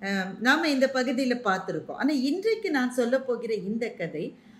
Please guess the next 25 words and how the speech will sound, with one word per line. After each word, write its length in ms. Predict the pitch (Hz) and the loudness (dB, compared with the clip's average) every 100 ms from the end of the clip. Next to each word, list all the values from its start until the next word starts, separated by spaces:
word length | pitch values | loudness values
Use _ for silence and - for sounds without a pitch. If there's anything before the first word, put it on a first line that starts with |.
| - | -10
ஆயிரத்தி 720 | - 240 370 415 415 392 339 | 2 4 6 2 0 -2 2
எண்ணூத்தி, 760 | 262 277 349 349 - - 311 311 294 285 262 247 233 214 - - - - - | 4 4 0 -6 -10 -10 -6 -4 -2 -2 -2 -2 -2 -6 -14 -20 -20 -20 -12
அஹ், 480 | 208 202 202 196 196 | -4 -2 -2 -4 -4
எண்பதுகள்ல 1040 | 196 214 285 370 359 392 311 254 247 233 233 - | 0 2 2 0 2 2 2 4 6 6 2 4
எழுதப்பட்ட 800 | 220 294 285 - 214 208 175 170 - | 2 4 0 -2 -4 -2 -2 -2 -2
கதை. 420 | 196 190 220 - - - - - | 0 2 0 0 -18 -20 -20 -14
அம், 600 | - 226 214 208 214 220 | -4 0 0 0 -2 -4
அந்த 200 | 262 277 | 0 0
கதையே 420 | 277 285 320 349 | 2 0 2 0
தொடர்ந்து 440 | 349 277 294 302 294 | 2 2 2 0 0
வந்து, 400 | 247 254 415 339 | 0 2 2 4
அம், 380 | 254 214 208 - - - | 2 0 -6 -10 -12 0
நைன்டீன் 480 | 269 320 339 320 262 | 2 2 2 0 2
டென் 280 | 302 330 359 | 2 2 4
மட்டும், 400 | 254 - 190 - | 2 2 -2 2
ஆயிரத்தி 380 | 240 285 - | 2 2 2
தொள்ளாயிரத்தி 460 | 269 240 214 214 202 | 4 4 2 -2 -4
பத்து 400 | 233 254 - 392 | 2 0 2 0
மட்டும் 580 | 311 240 - 311 381 262 - - - - | 0 0 0 -2 -2 -8 -10 -20 -20 -4
தொடர்ந்த 520 | 262 269 359 359 320 | 2 4 4 4 2
ஒரு 240 | 262 202 - | 2 2 0
கதை 380 | 202 190 202 - | -2 0 -2 -2
அப்படின்னு 340 | 165 208 240 | -4 -2 0
நான் 180 | 226 175 | 0 0
சொன்னா, 600 | 170 208 196 196 170 - | -2 -2 -2 -2 -2 -6